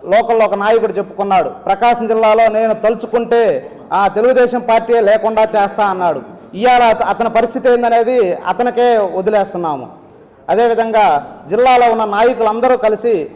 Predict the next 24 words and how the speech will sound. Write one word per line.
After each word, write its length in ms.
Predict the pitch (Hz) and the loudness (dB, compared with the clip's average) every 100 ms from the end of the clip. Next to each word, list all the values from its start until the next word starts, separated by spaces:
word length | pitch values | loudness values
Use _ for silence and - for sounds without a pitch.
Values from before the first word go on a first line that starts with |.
| - 170 | -8 0
ఏ 100 | 240 | 2
ఒక్క 280 | 247 240 | 2 2
రామాయపట్నం 880 | 233 165 143 190 233 240 233 214 214 | 0 0 0 -2 0 0 0 -4 -6
పోర్టు 320 | - 214 226 | -2 -2 0
కానీ, 180 | 226 220 | 0 0
డెవలప్‌మెంట్ 500 | 190 208 226 214 196 | 2 2 0 -4 -4
కానీ, 360 | 190 196 202 208 - - | 0 0 -2 -10 -16 -8
ఎలుగొండ 360 | 180 240 247 247 | 0 2 2 2
ప్రాజెక్టు 420 | 240 220 226 226 | 2 2 2 2
గురించి 360 | 202 208 214 202 | 0 -2 -4 -2
కానీ 340 | 196 196 208 - - | -2 -2 -8 -12 -4
ఏ 160 | 208 262 | 0 4
రోజైనా 600 | 277 285 254 254 240 175 202 | 4 4 4 2 0 -2 -2
మీరు 180 | 240 | 0
అసెంబ్లీలో 540 | 233 208 254 247 240 247 | 0 0 0 2 2 2
మాట్లాడే 480 | 208 220 220 214 208 | 0 -2 0 0 2
దమ్ముందా 460 | 202 254 254 240 | 0 0 2 2
మీకు? 240 | 226 202 185 | 0 -2 -4
అసలు 480 | 190 190 185 - - - - 185 | -2 -4 -4 -10 -20 -20 -14 -4
మీకు 260 | 247 254 | -4 -2
ప్రజలు 480 | - 226 240 277 240 | 0 0 2 2 4
ఓట్లేసి 340 | 247 254 254 | 2 2 0
గెలిపించి 460 | 226 233 240 247 254 | 0 -2 0 -2 -4
మిమ్మల్ని 480 | 233 226 233 254 | -4 -4 -2 -2